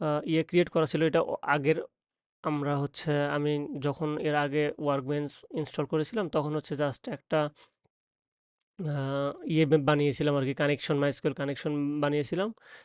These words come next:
সেটা এখানে আবার হচ্ছে রিস্টোর হয়ে গেছে। তো আপনারা চাইলে যে কোনো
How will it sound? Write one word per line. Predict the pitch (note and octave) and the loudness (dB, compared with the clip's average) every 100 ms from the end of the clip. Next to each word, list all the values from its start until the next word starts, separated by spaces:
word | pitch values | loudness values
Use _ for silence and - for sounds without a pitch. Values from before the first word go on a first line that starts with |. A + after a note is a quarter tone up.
| - | -6
সেটা | - D#3 D#3+ - - E3 | 0 2 2 0 -4 -4
এখানে | D3 D#3 F#3 F3+ | 0 0 0 0
আবার | D3+ D3+ D3 | 0 0 0
হচ্ছে | D3+ - D3+ D3 D3 _ _ _ _ _ _ _ _ _ E3+ | -2 -2 0 0 -6 _ _ _ _ _ _ _ _ _ 2
রিস্টোর | D3+ D#3+ - D3+ | 4 4 4 4
হয়ে | C#3+ | 4
গেছে। | C3 B2+ | 2 0
তো | - | 0
আপনারা | C#3 F3 D#3+ | 2 2 2
চাইলে | E3 E3+ F#3 | 2 2 2
যে | D3 | 0
কোনো | D3+ D#3 | -2 -2